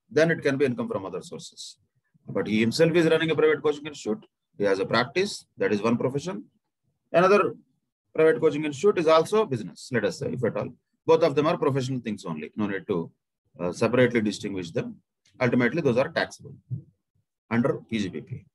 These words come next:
Again, the word used is runs a private coaching center.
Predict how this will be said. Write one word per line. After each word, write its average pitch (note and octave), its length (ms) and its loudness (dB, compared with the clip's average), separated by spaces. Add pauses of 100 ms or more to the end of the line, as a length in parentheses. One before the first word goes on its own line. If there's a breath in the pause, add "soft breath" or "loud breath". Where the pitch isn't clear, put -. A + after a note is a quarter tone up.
(640)
Again, G2+ 480 -2
the G2+ 60 -2
word A2+ 260 4
used G#2+ 180 0
is C#3+ 160 -2
runs - 880 -4
a G#2 60 -4
private F#2+ 380 0
coaching E2+ 260 -10
center. - 260 -20